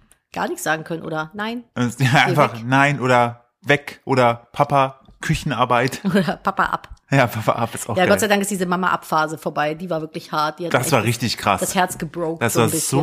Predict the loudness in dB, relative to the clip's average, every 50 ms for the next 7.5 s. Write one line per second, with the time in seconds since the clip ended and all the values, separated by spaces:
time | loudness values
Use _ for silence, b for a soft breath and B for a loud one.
0 | 2 2 0 -2 -8 -2 0 2 2 2 0 -4 -8 -8 -4 2 2 2 2 B
1 | -4 -8 -10 -10 B -6 -4 -2 0 4 4 6 6 4 4 0 -2 -2 -4 -4
2 | -2 -2 -2 -2 -4 -4 -4 -6 -6 -4 -6 -2 0 0 0 0 0 -2 -2 -4
3 | -4 -8 _ _ -12 -10 -8 -2 0 0 0 2 2 2 2 0 -4 -4 0 2
4 | 4 4 4 4 2 0 0 0 2 2 2 2 0 0 -2 -4 -4 -2 -2 0
5 | 0 -2 -4 -2 -2 -2 0 2 2 0 2 2 2 0 0 0 -2 -2 2 4
6 | 4 4 4 2 0 -8 -12 -10 -6 -2 0 0 2 2 2 2 2 -2 -4 -2
7 | -4 -4 -4 0 2 2 2 2 0